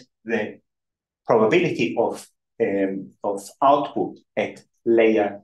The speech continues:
capital L, the final layer, as a function of the input. The input is mapped onto the first layer, and they are concatenated. All of these, uh, probabilities are concatenated in the way that we are moving from one layer to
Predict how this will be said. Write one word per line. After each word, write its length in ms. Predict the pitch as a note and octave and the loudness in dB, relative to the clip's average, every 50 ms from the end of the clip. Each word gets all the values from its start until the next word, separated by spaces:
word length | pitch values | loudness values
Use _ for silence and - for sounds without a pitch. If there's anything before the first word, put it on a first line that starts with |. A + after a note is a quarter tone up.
| _ - | _ -8
capital 420 | B2 A2 A2 A2 - F#2+ F#2+ F#2+ - | -6 -6 -6 -8 -8 -8 -6 0 2
L, 320 | E3+ D#3+ D3+ D3+ D3 - | 2 2 2 2 -2 -4
the 140 | - G#2 - | -6 -6 -2
final 360 | - A#2+ A#2 A2 G#2+ G2+ - | 0 2 2 2 2 0 0
layer, 360 | - F#3 - - - - - - _ _ _ _ _ _ _ _ - | -2 -2 -2 -2 -2 -4 -6 -10 _ _ _ _ _ _ _ _ 0
as 300 | F#3+ G#3 G#3 G3+ - - | 2 2 2 2 -2 -4
a 100 | - - | -4 -2
function 400 | D3 C#3 C#3 C#3 C#3 B2+ A#2 A2+ | -2 -2 0 -2 -4 -4 -4 -4
of 140 | A2+ - - | -6 -6 -6
the 100 | A2+ - | -6 -4
input. 420 | G2 G2 F#2+ G2 - - - - - _ _ _ _ _ - | -4 -4 -4 -4 -6 -6 -6 -8 -12 _ _ _ _ _ -4
The 120 | A#2 A#2 | -2 0
input 420 | C#3+ D3+ D3+ - - C3 A#2+ B2 - - - | 0 0 -2 -2 -2 -4 -4 -4 -4 -4 -2
is 420 | A#2 A2 G#2+ - - - - C#3+ | 0 0 0 0 -2 -4 -2 0
mapped 360 | B2+ A#2+ A#2 A#2 - - - - - | 0 2 0 0 -4 -10 -14 -12 -10
onto 240 | A#2 - G#2+ G2+ - | -8 -6 -6 -6 -4
the 80 | - | 0
first 260 | - F3 E3+ E3+ - | 2 2 4 4 2
layer, 260 | D3+ D3 C#3+ C3+ C3+ B2 | 2 2 4 4 2 2
and 280 | - A#2+ A#2 A2 A2 | 0 0 0 0 2
they 140 | A2 G#2+ G#2+ | 2 2 2
are 300 | G2+ G2 G2 G2 - - - | 4 2 2 0 -2 -6 -6
concatenated. 1000 | - A#2 A2+ - - D3 - - D3+ C3 B2 A2+ A2 - - - A2 - - - - - _ _ - | -4 -4 -4 0 0 0 0 0 2 2 2 2 2 0 0 0 0 0 0 -4 -10 -16 _ _ 0
All 140 | C3 B2+ B2+ | 0 2 2
of 140 | B2 B2 B2 | 2 0 0
these, 420 | A#2 G#2+ G#2+ A2 - - - - | -2 -2 -2 -4 -6 -8 -8 -8
uh, 300 | A#2 G2+ G2 F#2+ F#2 F#2+ - | -8 -6 -6 -6 -6 -6 -2
probabilities 580 | - A2 G#2 G2+ - D3 D3 C3+ B2 A2 G#2+ - | 0 0 0 0 0 -2 -2 -4 -4 -8 -12 -12
are 80 | - | -12
concatenated 640 | - - G#2+ - - - - - B2 A#2+ A2 G#2 - | -12 -14 -14 -10 -8 -8 -8 -6 -8 -10 -10 -10 -14
in 240 | - G2 G2 G2 G2+ | -16 -16 -14 -12 -8
the 60 | G#2+ | -2
way 220 | A2+ A#2 A2+ A2+ | 0 0 0 -2
that 200 | - F#2+ F#2+ G2 - | -4 -12 -14 -14 -12
we 100 | G2 G2 | -12 -12
are 60 | F#2+ | -12
moving 340 | F#2+ G2 G2+ G#2 - G2 G2 | -12 -14 -18 -18 -18 -18 -18
from 120 | - - - | -20 -16 -12
one 180 | G#2+ G#2 G2+ | -12 -10 -10
layer 220 | G2 F#2+ F#2+ F#2+ F#2+ | -10 -10 -10 -12 -14
to 80 | F#2+ | -14